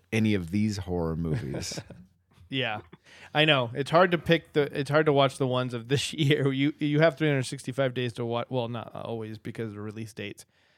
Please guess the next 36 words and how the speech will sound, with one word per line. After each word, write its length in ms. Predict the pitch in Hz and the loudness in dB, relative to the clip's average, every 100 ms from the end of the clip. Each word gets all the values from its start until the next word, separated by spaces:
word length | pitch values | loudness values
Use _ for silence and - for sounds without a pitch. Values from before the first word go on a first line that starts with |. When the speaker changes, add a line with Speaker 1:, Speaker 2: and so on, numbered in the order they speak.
| _ _ _ _ | _ _ _ _
Speaker 2:
But 120 | 131 | 4
you 140 | 156 160 | 6 6
have 240 | 165 139 | 6 6
all, 320 | 143 139 131 _ _ - | 4 4 0 _ _ -10
you 180 | 147 123 | -6 -4
know, 120 | 117 | -2
most 200 | 131 123 | -2 -2
of 40 | 127 | -4
the 60 | |
year 140 | 123 123 | -4 -2
to 80 | 117 | -2
watch 380 | 127 123 - | -2 -2 -6
these, 300 | 123 117 113 | -8 -6 -6
and, 240 | 110 110 110 _ | -10 -12 -14 _
yeah, 140 | 110 | -12
we 140 | 104 107 | -10 -10
haven't 180 | 104 104 | -12 -12
watched 300 | - - - | -14 -14 -12
them 80 | |
all, 120 | 101 104 | -12 -12
so 140 | - | -14
it's 140 | - | -12
a 20 | 127 | -10
little 160 | 113 | -10
sad. 380 | 104 101 98 107 - - | -12 -14 -12 -14 -18 -14
Speaker 1:
Yeah. 300 | 98 87 82 85 _ - - _ - 392 _ - | -6 -4 -4 -8 _ -18 -18 _ -20 -20 _ -2
Speaker 2:
But 240 | 143 123 - _ _ _ _ _ _ _ _ _ _ - | 0 0 -8 _ _ _ _ _ _ _ _ _ _ 2
all 140 | 156 | 6
right. 200 | 151 131 | 6 4
Well, 140 | 135 143 | 4 4
I'm 260 | 143 170 175 | 4 4 4
gonna, 260 | 165 156 | 4 4
I'm 160 | 156 165 | 4 4
ready 160 | 165 160 | 4 4
for 160 | 151 | 0
my, 540 | 143 143 135 131 139 | 2 4 4 2 0